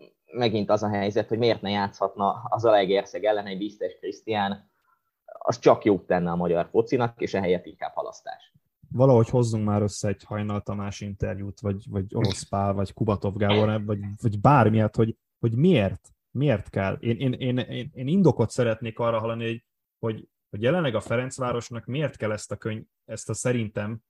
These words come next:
Speaker 2: szerintem könnyebb utat választani, mint hogy lejátszon hét nap alatt három mérkőzést. Aztán lehet, hogy én vagyok a hülye ehhez, és,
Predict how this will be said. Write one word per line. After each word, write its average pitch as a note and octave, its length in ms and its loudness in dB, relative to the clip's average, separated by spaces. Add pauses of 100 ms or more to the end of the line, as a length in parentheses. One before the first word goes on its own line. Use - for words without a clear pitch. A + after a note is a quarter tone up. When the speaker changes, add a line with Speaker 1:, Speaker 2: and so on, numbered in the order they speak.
(400)
Speaker 2:
szerintem G2+ 600 -6
könnyebb A#2 360 0
utat G#2 280 -6
választani, B2+ 580 -4
mint B2 200 -10
hogy A#2 200 -4 (840)
lejátszon A2+ 480 -2
hét A2+ 140 -2
nap F#2 160 -6
alatt G2 200 -6
három G2+ 300 -8
mérkőzést. G2 560 -10
Aztán B2+ 300 -2
lehet, B2+ 260 2
hogy A2 240 -2
én A#2 180 -6
vagyok G#2+ 280 -2
a G#2+ 100 -2
hülye G#2+ 220 -2
ehhez, G#2 300 -4
és, G2+ 320 -12